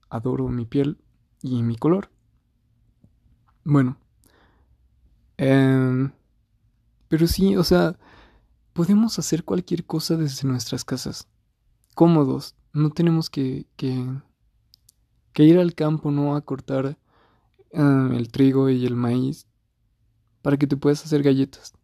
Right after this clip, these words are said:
Es más, las galletas ya están hechas. O sea, yo diría, y creo yo, tal vez podemos estar mejor,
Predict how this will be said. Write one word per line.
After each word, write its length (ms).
Es 100
más, 180
las 160
galletas 420
ya 80
están 300
hechas. 440
O 80
sea, 220
yo 220
diría, 520
y 160
creo 340
yo, 360
tal 160
vez 200
podemos 500
estar 260
mejor, 480